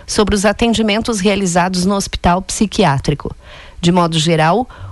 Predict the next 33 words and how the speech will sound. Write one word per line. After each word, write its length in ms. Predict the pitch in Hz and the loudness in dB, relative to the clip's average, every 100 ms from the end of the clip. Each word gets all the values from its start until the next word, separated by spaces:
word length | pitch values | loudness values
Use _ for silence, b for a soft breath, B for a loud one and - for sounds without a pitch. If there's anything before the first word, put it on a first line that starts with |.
| - | 0
o 60 | |
uso 260 | 160 226 233 | 2 2 0
de 120 | 214 | -2
substâncias 760 | - 247 - - 226 240 180 156 | -2 -2 -2 0 2 2 0 0
como 320 | - 165 160 | 0 2 2
álcool, 460 | 175 208 208 - 156 | 2 0 0 0 2
maconha 480 | 160 - 202 220 | 0 0 0 2
e 40 | 175 | 0
crack 560 | - 160 160 - 226 B B B - | 0 0 0 0 -2 B B B 0
tendem 400 | 196 214 214 202 | 2 4 2 2
a 80 | 190 | 2
elevar 460 | 190 202 175 185 | 2 0 2 2
o 40 | 208 | 2
agravamento 640 | 196 185 180 180 180 196 | 2 2 2 2 2 0
do 120 | 196 190 | -2 0
quadro 320 | 170 170 175 | 0 0 -2
psiquiátrico 920 | - - 190 208 165 170 165 - 143 B B B | -2 -2 0 2 2 2 0 0 -2 B B B
e 80 | 170 | 2
resultam 680 | 156 214 175 196 226 233 220 | 4 2 2 0 0 0 0
em 120 | 190 | 0
parte 400 | 170 170 170 - | 0 0 0 0
importante 720 | 214 240 226 - 208 247 - | 2 2 0 0 0 0 0
das 200 | 190 185 | 2 2
internações 800 | 180 190 190 196 190 - 185 190 | 2 0 0 0 0 0 0 0
no 80 | 208 | 0
hospital 440 | 202 - 196 175 180 | 0 -2 0 2 2
em 60 | |
Passo 280 | 170 185 - | 0 0 0
Fundo. 480 | 185 - 143 139 160 - B B B B B B 165 | -2 0 0 -2 -6 -12 B B B B B B 0
Um 80 | |
fenômeno 520 | 160 214 196 196 196 180 | 2 2 2 2 0 0
que 140 | 208 | -2
observamos 800 | 175 - 220 190 175 202 208 | -2 0 0 2 2 2 -2